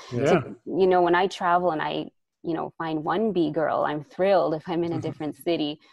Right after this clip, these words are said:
Speaker 1: <laughs>
Speaker 2: So, um, that's pretty unusual,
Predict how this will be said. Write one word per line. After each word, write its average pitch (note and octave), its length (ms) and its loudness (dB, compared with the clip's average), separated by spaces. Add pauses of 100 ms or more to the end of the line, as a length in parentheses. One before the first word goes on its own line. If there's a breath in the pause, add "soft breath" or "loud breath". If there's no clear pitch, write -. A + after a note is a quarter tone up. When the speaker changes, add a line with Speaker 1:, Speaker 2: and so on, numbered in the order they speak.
(160 loud breath)
Speaker 1:
<laughs> D3 260 -4
Speaker 2:
So, D#3 600 2
um, D3+ 580 -8 (520)
that's E3+ 320 -2 (100)
pretty G3+ 420 -2
unusual, D#3+ 800 -4